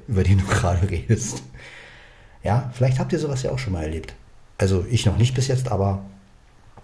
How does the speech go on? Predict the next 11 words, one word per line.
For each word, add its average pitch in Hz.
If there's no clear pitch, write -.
ja 113
doch 117
einmal. 92
Das -
war 92
ja 87
diese 87
Story 92
mit 90
dem 85
Tobi, 87